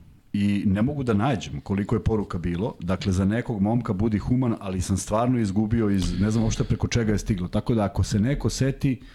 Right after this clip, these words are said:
a da mi je slao, a da nisam okačio na grupu kao što to obično uradim, neka me, neka me podsjeti slobodno.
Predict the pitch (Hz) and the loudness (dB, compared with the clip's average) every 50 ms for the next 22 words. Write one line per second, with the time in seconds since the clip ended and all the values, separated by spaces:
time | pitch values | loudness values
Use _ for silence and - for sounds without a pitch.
0 | - - - - - - - - - - - 104 98 101 104 104 104 104 98 - | -20 -20 -20 -20 -20 -20 -20 -20 -10 -4 -2 0 2 2 2 2 2 0 0 0
1 | 131 135 147 143 127 - 120 113 107 110 107 123 147 - - 143 123 123 123 - | 0 0 2 0 0 0 0 0 2 2 2 2 2 2 2 2 0 0 0 -2
2 | 143 - - 117 107 104 98 120 147 139 - 110 - 117 113 104 - - 110 - | -2 0 2 2 2 2 2 0 0 0 -2 -2 0 0 0 0 0 -2 -2 0
3 | 113 110 110 113 - - - 101 101 113 120 123 123 107 101 104 107 - - - | 0 0 0 -2 -2 0 0 2 2 2 2 2 2 2 2 2 0 0 0 2
4 | 101 98 95 98 95 - - 95 87 - 98 90 - - - - - - 82 76 | 2 2 2 0 0 2 0 0 0 2 0 -2 -2 -4 -14 -10 -6 -4 -4 -4
5 | 71 73 | -4 -6